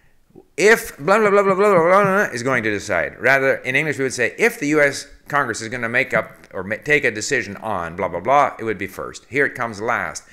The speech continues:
So you gotta get used to that. Uh, he goes on, steht den Volksvertretern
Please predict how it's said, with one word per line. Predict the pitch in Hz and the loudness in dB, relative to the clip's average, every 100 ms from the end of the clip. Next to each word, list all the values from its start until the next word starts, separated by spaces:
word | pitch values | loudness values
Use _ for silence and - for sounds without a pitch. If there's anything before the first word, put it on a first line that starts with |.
| - | -20
So | - | -10
you | - | -2
gotta | 131 123 123 98 | -2 -2 -6 -8
get | 127 104 | -8 -4
used | 156 165 | -4 -4
to | 92 | -8
that. | 71 - _ _ - - _ _ | -10 -12 _ _ -20 -20 _ _
Uh, | 95 92 | -4 -2
he | 101 | -2
goes | 107 | -4
on, | 110 101 - - _ - | -2 -4 -6 -20 _ -10
steht | - - 196 208 208 - 131 | -8 2 4 4 4 2 4
den | 147 143 | 6 4
Volksvertretern | - - 196 196 - 170 - 156 143 143 160 175 | -4 0 2 2 0 -2 0 6 6 6 0 -2